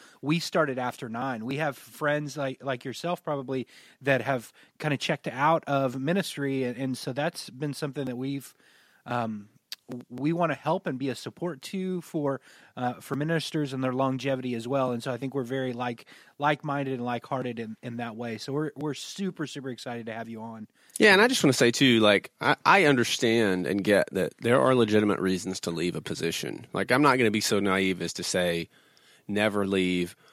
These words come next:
Speaker 2: or that there's not a lot of hurt or a lot of damage done along the way. I think there certainly is. But I do think that there are a lot of things that we can do practically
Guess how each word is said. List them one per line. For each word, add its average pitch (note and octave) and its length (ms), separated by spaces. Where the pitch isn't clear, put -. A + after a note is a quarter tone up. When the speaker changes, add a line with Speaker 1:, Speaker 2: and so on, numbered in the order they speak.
Speaker 2:
or A2+ 140
that G#2 140
there's G#2 200
not C3 140
a C#3 40
lot A2+ 140
of F#2+ 60
hurt F#2+ 280
or F#2+ 60
a G2 60
lot F#2+ 160
of F2+ 80
damage F2+ 380
done F2+ 180
along F2+ 220
the F#2 40
way. F#2+ 220
I G2+ 40
think A2+ 180
there G#2+ 80
certainly A2+ 540
is. F2+ 480
But D#3+ 100
I E3 60
do G3+ 260
think B2+ 280
that A#2+ 120
there B2 140
are - 20
a A#2 60
lot A#2 180
of A#2+ 80
things A2+ 220
that - 120
we A2 140
can G2+ 160
do F#2+ 160
practically F2 960